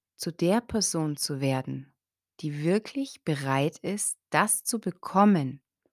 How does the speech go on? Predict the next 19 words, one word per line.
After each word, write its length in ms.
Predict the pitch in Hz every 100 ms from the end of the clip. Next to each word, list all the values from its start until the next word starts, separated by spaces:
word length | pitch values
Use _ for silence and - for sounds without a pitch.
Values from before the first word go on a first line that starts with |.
| _
und 400 | - 160 143 - _ _ _ _ -
auszuhalten, 1300 | - 156 180 - - - 143 - 135 - - 208 - _ _ _
was 240 | - 135 -
sie 120 | 151
sich 280 | - 175 -
wünscht. 480 | 147 139 - - - _ _ _ _ _ _ _ _ _ _ _
Das 160 | - -
klingt 220 | 202 208
jetzt 160 | 175 -
erstmal 340 | 165 - 160
paradox, 720 | - 147 135 156 - - - _ - - - - _ _
aber 640 | - 185 208 147 135 131 - _ _ _ _ _ _ _ _
bedenke, 640 | 180 180 170 202 - 147 147
wir 140 | 190
Menschen 480 | 175 170 277 - 190
brauchen 420 | 160 175 208 196
nichts 320 | 226 - -
so 100 | 175
sehr 440 | 165 160 156 170